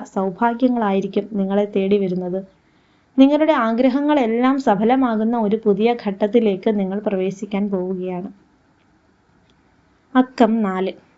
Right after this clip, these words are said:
നാലാണ് നിങ്ങളുടെ ഫോൺ നമ്പറിൻ്റെ അവസാന അക്കമെങ്കിൽ നിങ്ങളുടെ ഏറ്റവും വലിയ ശത്രു നിങ്ങളുടെ ഉള്ളിലെ ഭയമാണ്. ധൈര്യത്തോടെ മുന്നോട്ട് പോകേണ്ട പല സാഹചര്യങ്ങളിലും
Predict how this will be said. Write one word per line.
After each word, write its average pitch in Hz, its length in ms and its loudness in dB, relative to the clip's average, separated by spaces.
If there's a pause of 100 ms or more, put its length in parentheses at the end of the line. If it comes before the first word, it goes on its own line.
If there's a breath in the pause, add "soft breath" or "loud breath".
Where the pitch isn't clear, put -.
(640 soft breath)
നാലാണ് 302 580 2
നിങ്ങളുടെ 240 460 2
ഫോൺ 196 320 -2
നമ്പറിൻ്റെ 220 560 0
അവസാന 208 580 -2
അക്കമെങ്കിൽ 202 720 -4 (180)
നിങ്ങളുടെ 196 460 0
ഏറ്റവും 240 500 2
വലിയ 226 240 0
ശത്രു 214 440 -4
നിങ്ങളുടെ 202 400 0
ഉള്ളിലെ 202 400 0
ഭയമാണ്. 190 680 -4 (560 soft breath)
ധൈര്യത്തോടെ 302 640 4
മുന്നോട്ട് 247 460 0
പോകേണ്ട 240 420 0 (120)
പല 214 300 2
സാഹചര്യങ്ങളിലും 196 960 -2